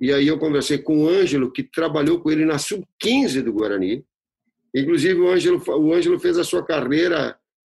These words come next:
eh, eh, na Europa. E ele era lateral direito, né?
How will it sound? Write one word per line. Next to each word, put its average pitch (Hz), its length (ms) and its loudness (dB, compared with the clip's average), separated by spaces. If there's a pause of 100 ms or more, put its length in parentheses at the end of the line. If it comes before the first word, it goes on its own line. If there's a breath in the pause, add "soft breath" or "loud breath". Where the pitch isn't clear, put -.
(180)
eh, 110 340 -4
eh, 110 240 -2
na 131 120 0
Europa. 147 640 0 (680)
E 110 100 -2
ele 120 140 2
era 135 180 0
lateral 139 460 0
direito, 143 580 0 (840)
né? 107 320 -6